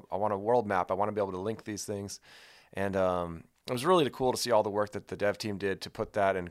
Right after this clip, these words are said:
sort of bring it to Mario Maker, Super Mario Maker two. And, um, the most exciting thing for me is just that I think it, in,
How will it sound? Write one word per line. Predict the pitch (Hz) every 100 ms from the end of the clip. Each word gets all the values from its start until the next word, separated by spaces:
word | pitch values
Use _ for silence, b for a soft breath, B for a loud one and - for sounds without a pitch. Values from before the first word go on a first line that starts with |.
| -
sort | - 107
of | 95 B B B B B B _
bring | 107 123 127
it | 120
to | 113
Mario | 104 101 101
Maker, | 101 92 98 _
Super | - 110 104
Mario | 104 104
Maker | 101 101
two. | 90 110 101 95 90
And, | 90 87 85
um, | 87 85 85
the | 143
most | 196 233
exciting | 185 156
thing | 135 131
for | 113
me | 131
is | 135
just | 92 101
that | 107 90 - b b b
I | -
think | - -
it, | 196 151 - -
in, | 120